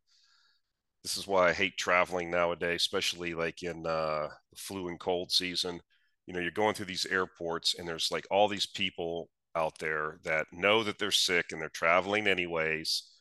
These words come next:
because they bought their ticket and they don't wanna lose their money. So they're trying to act like they're not sick, but they're hacking and coughing and sneezing. Plus, you know, who, wiping their nose with their hand. And, you know, it's just,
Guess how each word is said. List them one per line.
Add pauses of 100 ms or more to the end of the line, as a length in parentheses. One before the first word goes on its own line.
(180)
because
they
bought
their
ticket
and
they
don't
wanna
lose
their
money.
So
they're
trying
to
act
like
they're
not
sick,
but
they're (100)
hacking
and
coughing
and
sneezing. (560)
Plus,
you
know, (480)
who,
wiping
their
nose
with
their
hand.
And,
you
know,
it's
just,